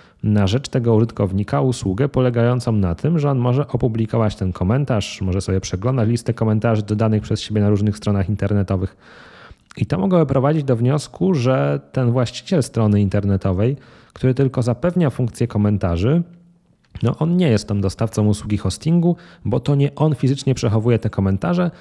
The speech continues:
tylko Disqus te komentarze przechowuje. No ale tutaj trzeba patrzeć szerzej. Trzeba patrzeć szerzej,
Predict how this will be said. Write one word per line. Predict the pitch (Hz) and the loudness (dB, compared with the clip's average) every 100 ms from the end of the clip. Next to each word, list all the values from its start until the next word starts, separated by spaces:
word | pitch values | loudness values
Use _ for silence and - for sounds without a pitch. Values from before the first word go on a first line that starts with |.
| - - | -20 -4
tylko | 180 - 117 | -2 0 0
Disqus | 107 98 - 101 | 0 0 -4 -8
te | 101 | -8
komentarze | - 98 95 98 92 | -6 -4 -2 -4 -4
przechowuje. | - 104 95 101 104 - _ _ - - - - _ - | -4 -2 -2 -4 -10 -16 _ _ -20 -20 -20 -20 _ -2
No | 107 | -2
ale | 147 165 | 0 -2
tutaj | 151 185 180 | -2 0 0
trzeba | 139 143 139 | 0 0 0
patrzeć | 127 - 120 - | -2 -2 -4 -2
szerzej. | - 95 - - _ - - - | 0 0 -2 -10 _ -20 -20 -20
Trzeba | - 156 175 | -6 -2 0
patrzeć | 160 - 127 - | -2 -2 -4 -4
szerzej, | - 110 104 139 165 | 0 2 4 2 0